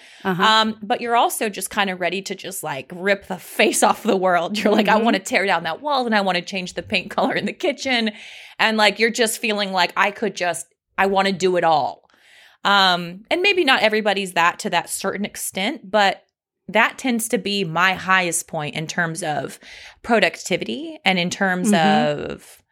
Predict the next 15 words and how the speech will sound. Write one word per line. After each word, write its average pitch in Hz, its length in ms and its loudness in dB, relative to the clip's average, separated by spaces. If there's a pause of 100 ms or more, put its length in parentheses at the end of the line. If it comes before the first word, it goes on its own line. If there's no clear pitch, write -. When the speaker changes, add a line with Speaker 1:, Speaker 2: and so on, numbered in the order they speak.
(280)
Speaker 2:
uh, 156 260 4
energy 208 720 0
and 185 300 2
just 190 400 -2
drive 190 400 2
and 180 100 -6
motivation. 190 720 -2 (800)
And 208 140 2
then 226 180 4
you 214 80 2
know 208 140 4
what? 220 160 0
The 185 80 -4
next 175 320 -8
week, 277 260 -6